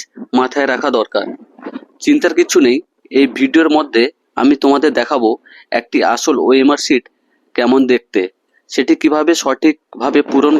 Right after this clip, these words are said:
করতে হয়, এবং এমন কিছু গুরুত্বপূর্ণ টিপস দেব যেগুলো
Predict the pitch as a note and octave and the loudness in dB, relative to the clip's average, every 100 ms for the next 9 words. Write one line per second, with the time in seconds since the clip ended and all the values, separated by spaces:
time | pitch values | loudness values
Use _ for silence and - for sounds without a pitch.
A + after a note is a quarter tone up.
0 | B2+ B2+ - A#2 G2 - - D3+ C#3 D3 | 0 -2 0 -2 -2 -4 -2 0 0 -2
1 | - - - A#2+ D#3 F3 E3 - D3 C#3+ | -8 -20 -6 0 2 2 0 -2 0 0
2 | D3+ D#3 D#3+ D#3+ - D#3+ D#3 - D3 B2 | 0 0 0 -2 0 0 0 -2 0 2
3 | A2 - - - - _ A#2 C#3 D#3 D3+ | 0 -2 -16 -20 -20 _ -2 2 4 4